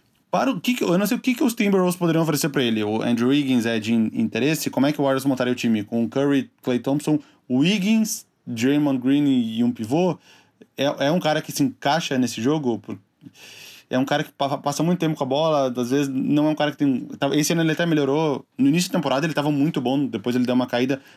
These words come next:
mas acho que na média ele ainda tá melhor que nos últimos anos. Ele é um cara que se encaixaria nesse time? Ou tu vai pegar um pacote que vai te dar, sei lá, Gorg Jang, Josh Okogie, uma escolha, isso é de interesse pro Warriors? Porque ele tem jogadores similares no elenco.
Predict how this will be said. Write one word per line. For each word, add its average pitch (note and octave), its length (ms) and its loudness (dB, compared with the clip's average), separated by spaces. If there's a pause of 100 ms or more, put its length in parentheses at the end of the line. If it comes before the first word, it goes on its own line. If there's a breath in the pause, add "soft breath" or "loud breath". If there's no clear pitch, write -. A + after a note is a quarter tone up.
mas A2+ 120 0
acho A#2+ 120 -2
que - 80 -2
na B2 100 2
média A#2+ 200 0
ele B2 60 2
ainda B2+ 160 2
tá B2+ 100 -2
melhor B2 280 2
que B2+ 60 0
nos A#2+ 100 2
últimos A2+ 300 -2
anos. C3+ 240 0 (380 loud breath)
Ele B2 120 0
é C3+ 40 2
um C3+ 60 -2
cara C#3 160 -2
que - 100 -8
se C3+ 120 -2
encaixaria B2 420 0
nesse C3+ 180 -2
time? E3 460 2 (260 loud breath)
Ou C#3+ 140 0
tu C#3+ 100 -2
vai D3 120 2
pegar C#3+ 220 0
um C#3+ 40 0
pacote C#3 420 -2
que C3+ 80 -4
vai C3+ 100 0
te C3 100 -8
dar, B2+ 120 0
sei B2+ 100 -2
lá, A2+ 300 0 (680 soft breath)
Gorg A2+ 560 -2 (100)
Jang, D#3 720 0 (540)
Josh B2+ 300 -2
Okogie, B2+ 1040 0
uma A2+ 160 0
escolha, C3+ 1000 0 (160)
isso C#3+ 260 0
é C3 60 0
de A#2 100 -2
interesse B2 460 0
pro A2+ 240 -2
Warriors? B2 380 0
Porque - 120 -8
ele A#2 60 -2
tem C3 140 0
jogadores C3+ 280 0
similares C3+ 440 0
no B2+ 80 0
elenco. B2+ 440 -2